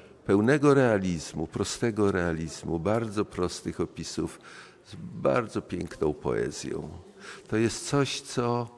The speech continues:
co potrafił w poezji Tadeusz Różewicz, że opisywał, e, coś bardzo powszechnego, codziennego, a jednocześnie ukształtowało się to wielką wyobraźnię i zostawało w pa-, e,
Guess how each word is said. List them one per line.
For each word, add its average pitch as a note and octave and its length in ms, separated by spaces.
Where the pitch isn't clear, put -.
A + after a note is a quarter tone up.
co - 140
potrafił A#2 480
w - 100
poezji A2+ 800
Tadeusz G2+ 380
Różewicz, E2 720
że F#2+ 300
opisywał, G2 840
e, G2 500
coś G2+ 220
bardzo G#2 800
powszechnego, F2 800
codziennego, F2 840
a F2 40
jednocześnie F2+ 680
ukształtowało F2+ 960
się F#2+ 160
to E2 220
wielką B2+ 560
wyobraźnię F2 880
i F#2 40
zostawało D#2+ 680
w - 80
pa-, F2 100
e, E2 100